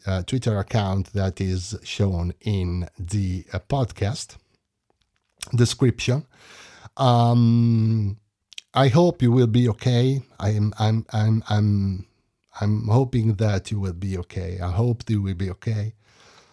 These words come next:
And your family and every one of you, stay safe, uh, stay is-, isolated as much as possible. Don't go out. Don't spread this, don't spread this thing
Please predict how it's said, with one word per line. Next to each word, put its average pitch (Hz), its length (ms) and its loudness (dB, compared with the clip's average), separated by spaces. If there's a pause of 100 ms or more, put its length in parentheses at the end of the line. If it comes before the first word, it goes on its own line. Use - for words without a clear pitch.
(260)
And 107 240 2
your 107 140 4
family 117 680 2
and 113 240 0
every 120 160 4
one 120 220 4
of 110 100 2
you, 117 460 4 (340)
stay 139 440 2
safe, 117 760 0 (600)
uh, 101 280 0
stay 120 460 0
is-, 107 220 2
isolated 110 800 2
as 104 160 0
much 113 220 0
as 101 140 -2
possible. 101 640 -2
Don't 127 300 2
go 113 200 4
out. 107 320 0
Don't 131 160 2
spread 107 460 0
this, 101 180 0 (360)
don't 131 260 0
spread 101 560 -2 (160)
this 104 340 -4 (180)
thing 98 400 -2